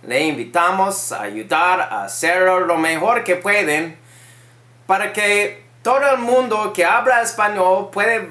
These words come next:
venir con nosotros a cambiar la forma en que funciona el mundo.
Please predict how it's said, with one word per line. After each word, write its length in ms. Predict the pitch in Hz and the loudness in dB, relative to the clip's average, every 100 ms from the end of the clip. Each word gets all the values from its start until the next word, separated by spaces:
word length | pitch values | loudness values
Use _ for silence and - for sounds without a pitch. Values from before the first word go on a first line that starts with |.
| 147 | -4
venir 520 | 160 170 185 262 262 | -2 0 2 0 0
con 200 | 226 220 | -4 -2
nosotros 880 | 220 214 214 208 202 - 101 - - | -2 -2 0 -2 -2 -6 -6 -8 -8
a 160 | - | -6
cambiar 520 | 147 151 147 156 180 185 | -2 -2 0 2 2 2
la 140 | 175 | 0
forma 480 | - 262 214 127 131 | 4 2 2 0 0
en 80 | 135 | 0
que 160 | 156 | -4
funciona 600 | 151 180 190 175 175 190 | -2 -2 -2 2 2 2
el 100 | 185 | 0
mundo. 480 | 190 254 254 - - | 2 2 2 0 -8